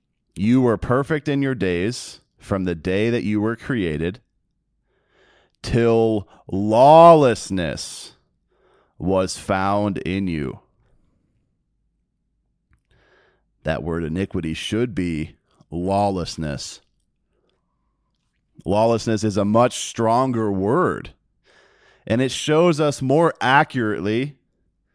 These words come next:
exactly what Satan's problem was.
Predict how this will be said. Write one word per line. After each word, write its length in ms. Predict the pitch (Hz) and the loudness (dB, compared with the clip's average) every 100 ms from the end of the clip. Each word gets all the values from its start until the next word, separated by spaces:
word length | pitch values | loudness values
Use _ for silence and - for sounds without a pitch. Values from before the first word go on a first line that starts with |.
| _ _ _ _ _ | _ _ _ _ _
exactly 640 | 123 131 120 147 180 185 160 | -4 -2 0 0 0 2 2
what 260 | 135 143 | 4 2
Satan's 520 | - - 139 123 117 - | -2 -4 -2 0 -4 -6
problem 580 | - 113 117 107 98 | -2 0 0 0 -2
was. 540 | 87 85 64 - - | -2 -4 -4 -8 -14